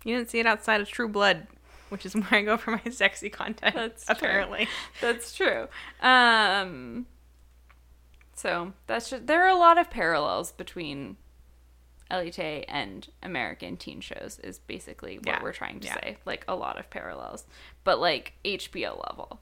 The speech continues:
Speaker 2: They just, like,
Speaker 1: Do you think they did a Netflix original instead of an American version?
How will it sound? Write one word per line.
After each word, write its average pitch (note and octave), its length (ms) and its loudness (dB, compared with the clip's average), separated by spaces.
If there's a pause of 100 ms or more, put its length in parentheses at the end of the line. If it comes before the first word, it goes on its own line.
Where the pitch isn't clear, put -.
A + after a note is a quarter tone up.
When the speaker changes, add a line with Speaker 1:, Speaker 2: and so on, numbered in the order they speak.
(140)
Speaker 2:
They F#3+ 100 -4
just, G3 240 -10
like, E3+ 300 -2 (1600)
Speaker 1:
Do A#3 100 -2
you B3+ 100 2
think D#4 240 -2
they C#4+ 140 2
did F#3+ 580 2 (560)
a F#3 180 -4
Netflix F3 1120 -6
original E3 880 -4 (240)
instead D#3+ 880 -6
of D#3 380 -4 (120)
an D#3+ 120 -10
American D3 440 -10
version? G3+ 640 -8